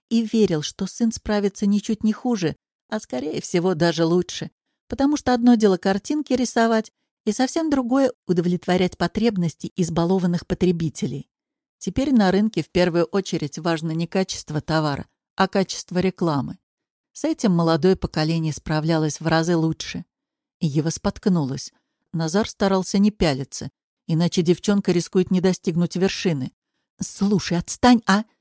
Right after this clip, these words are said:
Зло оттолкнула она своего спутника. «Направь свою неуёмную энергию лучше на поиски. Или ты забыл, зачем пришёл?»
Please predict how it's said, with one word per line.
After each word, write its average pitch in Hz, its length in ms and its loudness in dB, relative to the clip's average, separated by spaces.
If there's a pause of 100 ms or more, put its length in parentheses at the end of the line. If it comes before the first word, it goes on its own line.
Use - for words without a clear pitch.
(140)
Зло 175 380 0
оттолкнула 190 720 0
она 180 220 -2
своего 180 340 0
спутника. - 640 -6 (400)
«Направь 208 380 2
свою 180 280 2
неуёмную 180 720 4
энергию 196 380 4
лучше 190 200 2
на 202 120 4
поиски. 165 520 2 (340)
Или 202 160 4
ты 208 140 2
забыл, 226 320 4
зачем 151 320 -2
пришёл?» 156 460 -4